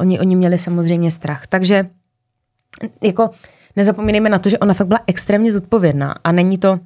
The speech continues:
typ dítěte, který prostě je někdy lajdák a s kámošema jdou prostě do parku místo toho, aby šli do školy.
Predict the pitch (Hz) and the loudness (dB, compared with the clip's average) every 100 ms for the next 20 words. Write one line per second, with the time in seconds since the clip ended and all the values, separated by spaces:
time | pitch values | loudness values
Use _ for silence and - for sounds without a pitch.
0 | _ _ _ _ _ _ - 185 160 156 | _ _ _ _ _ _ -2 0 0 -2
1 | 175 185 170 175 170 170 165 - 180 170 | 0 -2 0 -2 0 0 0 -2 0 2
2 | 165 165 - - - - 196 190 175 175 | 0 -2 -12 -20 -18 -2 0 2 2 0
3 | 143 156 170 175 185 196 - 175 165 170 | 0 0 2 2 2 -2 -2 -2 0 -2
4 | 165 175 175 175 175 175 175 180 175 170 | 0 -2 -2 0 2 2 0 0 0 0
5 | 170 175 165 - 175 165 170 165 175 170 | 0 -2 0 0 0 0 0 -2 -2 -2
6 | 165 165 170 170 165 - 196 165 - 165 | -2 4 4 4 -4 -2 0 0 0 -2
7 | 147 | -2